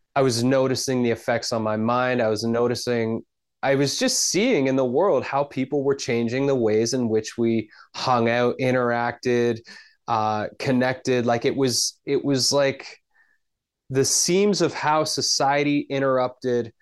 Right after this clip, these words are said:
or interacted were be-, were being interrupted and, like,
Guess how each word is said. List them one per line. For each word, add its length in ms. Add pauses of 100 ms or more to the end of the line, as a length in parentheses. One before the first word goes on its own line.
or 160
interacted 840
were 160
be-, 180
were 180
being 360
interrupted 760
and, 360
like, 200